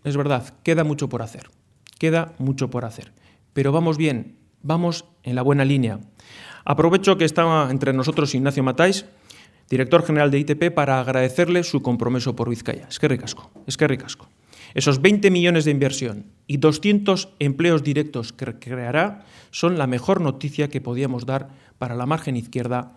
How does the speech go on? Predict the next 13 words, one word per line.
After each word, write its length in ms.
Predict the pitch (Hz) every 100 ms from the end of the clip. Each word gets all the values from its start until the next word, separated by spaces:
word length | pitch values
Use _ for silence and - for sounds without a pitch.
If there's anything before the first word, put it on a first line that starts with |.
| _ -
y 100 | 113
para 200 | 123 123
Vizcaya 340 | 120 - 123
en 80 | 113
general. 400 | 117 113 110 - _ _ _ _ _ - - -
Inversión, 560 | 131 120 123 170 196 208 - - _ -
además, 440 | 123 131 156 147 -
en 100 | 135
un 80 | 156
sector 320 | 151 147 156
estratégico 580 | - 143 165 185 180 180
como 220 | 139 143
es 220 | 160 -